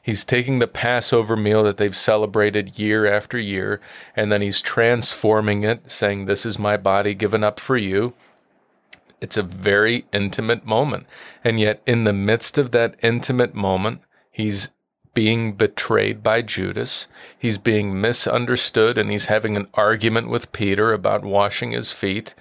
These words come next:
And he's seeing all of these things unravel before him. And in our prayer,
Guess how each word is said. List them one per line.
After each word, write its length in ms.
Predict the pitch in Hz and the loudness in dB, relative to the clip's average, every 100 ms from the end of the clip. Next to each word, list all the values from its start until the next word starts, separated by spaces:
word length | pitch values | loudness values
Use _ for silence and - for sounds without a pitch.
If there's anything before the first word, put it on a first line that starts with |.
| - - - - | -20 -20 -20 -2
And 160 | 113 110 | 0 0
he's 180 | 107 | -2
seeing 520 | - - 160 120 110 - | -2 0 2 2 -2 -4
all 320 | 113 113 143 139 | 2 2 4 2
of 100 | 113 | 0
these 300 | 110 101 - | -2 -2 0
things 400 | 127 110 101 - | 0 0 -6 -2
unravel 560 | 110 101 101 107 107 | -2 2 2 2 -2
before 440 | 98 - - 131 117 | -4 -6 -2 0 0
him. 280 | 98 92 - - - - | -2 -8 -14 -20 -20 -6
And 200 | 110 113 | -4 -2
in 260 | - 127 143 | 0 0 0
our 300 | 123 127 135 | 0 0 -2
prayer, 680 | - 143 139 101 104 113 | -2 2 4 2 -2 -4